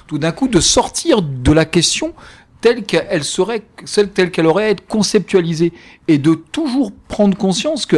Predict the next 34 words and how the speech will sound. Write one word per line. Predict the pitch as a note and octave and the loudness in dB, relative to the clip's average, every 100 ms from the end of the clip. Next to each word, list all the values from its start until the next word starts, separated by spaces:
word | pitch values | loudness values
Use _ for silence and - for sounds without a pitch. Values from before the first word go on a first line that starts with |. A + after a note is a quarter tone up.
| - | 2
à | E3+ | 0
titre | D3+ - E4 - | -2 -6 -4 0
individuel, | F3+ D#3 D#3+ D3 E3 C4+ D4 - | 0 0 -6 -6 -2 -2 -2 -4
il | F#3 G#3 | 0 2
est | G#3+ - | 0 -2
extrêmement | B3 - - - - C#4 C4 F3+ E3+ | -6 -6 -6 -6 -2 0 2 2 0
rare | E3+ D4 C4+ F3+ C3 - - - | -2 -2 -2 -4 -6 -16 -20 0
que | E3+ | 2
nous | F3 E3 A3 | 4 2 2
entamions | G#3+ G3 F3+ A3 F3 | 2 2 2 2 0
une | C#3+ | 0
distance | C3+ F#3 - G3 F3 | -2 -6 -4 -2 -2
critique | - G#3 F#3 - G3 - | -6 -8 -6 -4 -6 -4
de | C#3+ | -2
la | C3+ C#3+ | 0 0
sorte | - C#4+ - C#3 | -2 -4 -4 -4
lorsqu'il | D3+ - E3 | -4 -2 -4
s'agit | D3 F3 A3+ | 0 0 0
de | G#3+ | -2
notre | D3+ - C#3 | -2 -2 -6
propre | - G3 - D#3 | -4 -4 -2 -2
vie. | B2+ C3 _ _ _ - - | -2 -14 _ _ _ -20 -8
Lorsqu'il | C#3+ F3 - A#3 | -2 -2 -2 -4
s'agit | G#3+ G3+ G#3+ | 0 0 0
de | F3+ | -2
notre | D3 - C#3 | -2 -2 -4
propre | - A#3 - | 0 -2 0
existence, | F3+ C3+ C#3 - D#3+ A#3 - - _ _ _ _ _ _ _ _ | -2 -2 -8 -4 -2 -2 -4 -10 _ _ _ _ _ _ _ _
ce | - | -2
qui | F3+ - F3+ | 0 2 0
est | F3+ | 2
question | C#3+ - G3 | -2 -2 -2
est | D#3+ C3 | -2 -2
action, | - - A2 | -4 -8 -10